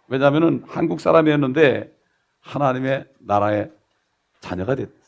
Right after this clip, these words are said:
이게 얼마나 독특한 겁니까? 다 없어졌어요. 우리의 시민권은 하늘에 있다고 그랬죠.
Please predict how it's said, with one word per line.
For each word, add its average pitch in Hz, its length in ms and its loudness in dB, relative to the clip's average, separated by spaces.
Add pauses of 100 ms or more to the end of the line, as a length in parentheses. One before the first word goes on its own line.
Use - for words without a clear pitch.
(460)
이게 110 140 -6
얼마나 - 200 -6
독특한 - 420 -20
겁니까? - 340 -20 (1160)
다 180 100 -14
없어졌어요. - 460 -20 (840)
우리의 123 180 -2
시민권은 117 600 -4 (400)
하늘에 104 300 -6
있다고 - 220 -10
그랬죠. - 280 -20